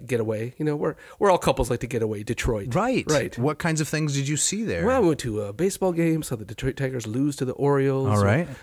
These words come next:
Speaker 1: We, um, went to, um, what's called this Van Gogh immersive experience.
Speaker 2: Really?
Speaker 1: Which was
Speaker 2: They
Speaker 1: amazing.
Speaker 2: plunge you underwater?
Speaker 1: They, they take, like, a, like, a, a head in a toilet bowl. They,
Speaker 2: Okay.
Speaker 1: they, they shove you in there and
Speaker 2: <laughs> The Van Gogh,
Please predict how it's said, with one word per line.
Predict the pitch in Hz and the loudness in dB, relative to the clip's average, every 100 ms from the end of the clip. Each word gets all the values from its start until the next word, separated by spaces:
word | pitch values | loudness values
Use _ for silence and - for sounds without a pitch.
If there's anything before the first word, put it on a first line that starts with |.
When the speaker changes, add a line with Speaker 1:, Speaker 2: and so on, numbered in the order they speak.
| - | -6
Speaker 1:
We, | 127 113 | -2 0
um, | 107 101 107 | -2 -4 -4
went | 117 - | -6 -4
to, | 120 110 107 | -6 -6 -6
um, | 107 104 104 | -6 -6 -8
what's | 107 | -8
called | - 110 | -6 -6
this | 107 | -8
Van | 101 104 120 131 | -8 0 2 2
Gogh | 117 120 127 | 2 2 2
immersive | 107 107 127 - 131 | -2 -2 -2 -2 -2
experience. | 123 - 123 127 147 101 | -4 -6 -2 -2 -2 -2
Speaker 2:
Really? | 98 156 190 90 80 | 2 2 2 0 -2
Speaker 1:
Which | 117 | -6
was | 120 113 | -6 -6
Speaker 2:
They | |
Speaker 1:
amazing. | 110 120 131 143 | -2 -2 0 0
Speaker 2:
plunge | 143 165 160 | 2 2 2
you | 156 151 | 2 2
underwater? | 147 139 127 127 131 185 | 2 2 2 2 0 -2
Speaker 1:
They, | 165 151 | 0 0
they | 131 131 | 2 -2
take, | - 147 120 | -2 -4 -2
like, | 143 139 | -2 -2
a, | 113 87 | -4 -6
like, | 98 120 | -8 -6
a, | 101 78 - | -8 -10 -12
a | 107 | -10
head | - - 139 | -8 -4 -2
in | 147 | -2
a | |
toilet | 135 135 120 117 | 0 0 -2 -2
bowl. | 113 101 95 110 | -4 -4 -6 -4
They, | 95 - - | 0 2 4
Speaker 2:
Okay. | |
Speaker 1:
they, | 165 | 2
they | 123 117 | 2 0
shove | - 151 | 2 4
you | 147 139 | 4 4
in | |
there | 135 131 123 | 4 2 0
and | 113 | 0
Speaker 2:
<laughs> | |
The | 123 | 0
Van | 123 143 147 143 113 | 2 2 2 0 2
Gogh, | 143 139 139 131 113 | 2 4 4 4 2